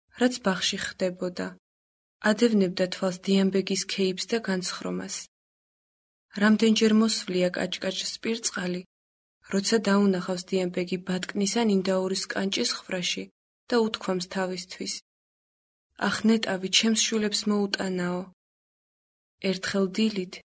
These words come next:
ჩაის შემდეგ, მსახური დიამბეგს საუზმეს უმზადებდა.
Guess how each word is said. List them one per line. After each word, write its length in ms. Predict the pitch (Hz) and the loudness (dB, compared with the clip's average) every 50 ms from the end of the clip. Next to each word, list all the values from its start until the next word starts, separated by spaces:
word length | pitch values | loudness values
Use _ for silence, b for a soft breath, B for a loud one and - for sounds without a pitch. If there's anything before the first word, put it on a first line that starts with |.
| _ _ _ _ _ _ _ _ - - | _ _ _ _ _ _ _ _ -4 -2
ჩაის 340 | - - 214 220 233 226 - | 2 4 4 4 6 4 4
შემდეგ, 480 | - - 190 185 180 180 185 180 180 - - _ _ _ _ _ _ _ - | 4 2 0 -2 -4 -4 -4 -8 -8 -8 -16 _ _ _ _ _ _ _ -4
მსახური 500 | - - - 220 202 - 220 220 233 247 | -2 4 4 4 4 4 2 2 2 2
დიამბეგს 560 | 247 - 208 202 196 196 185 208 220 220 - - | 2 2 2 4 4 4 2 2 0 0 2 2
საუზმეს 540 | - 208 196 190 185 185 196 190 185 180 - | 2 4 2 2 2 2 0 0 0 0 0
უმზადებდა. 720 | 190 190 185 180 - 185 180 180 180 180 175 - - 185 | 0 0 0 0 0 0 0 0 -4 -6 -6 -6 -8 -8